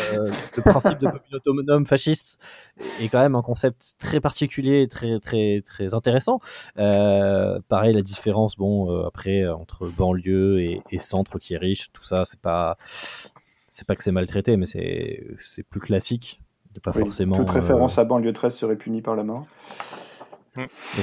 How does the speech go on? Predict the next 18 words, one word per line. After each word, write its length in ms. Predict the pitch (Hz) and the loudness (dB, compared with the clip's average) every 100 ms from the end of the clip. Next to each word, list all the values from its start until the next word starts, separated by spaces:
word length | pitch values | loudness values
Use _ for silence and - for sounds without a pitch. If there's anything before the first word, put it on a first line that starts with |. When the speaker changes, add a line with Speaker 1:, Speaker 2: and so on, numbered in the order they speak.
| 95 | 0
Speaker 1:
tu 80 | 120 | 6
es 40 | |
le 100 | 117 | 6
seul 180 | 123 170 | 8 6
à 40 | 165 | 8
l'avoir 200 | 135 131 | 6 4
fait. 300 | - 110 - | 0 -6 0
Écoute, 320 | 277 123 185 | 2 4 6
euh, 320 | 123 123 120 | 8 8 6
je, 120 | 117 123 | 6 4
je 240 | 117 117 | 4 0
n'y 60 | 131 | 2
pensais 240 | 131 123 156 | 2 2 2
même 160 | 135 | 2
pas. 140 | 98 - - - - - | 0 -4 -6 -6 -4 4
Euh, 800 | 113 113 110 107 104 98 95 | 6 6 6 4 4 2 2
non, 320 | 110 165 202 185 | 4 6 6 4
après, 500 | - 160 156 151 | 2 2 4 2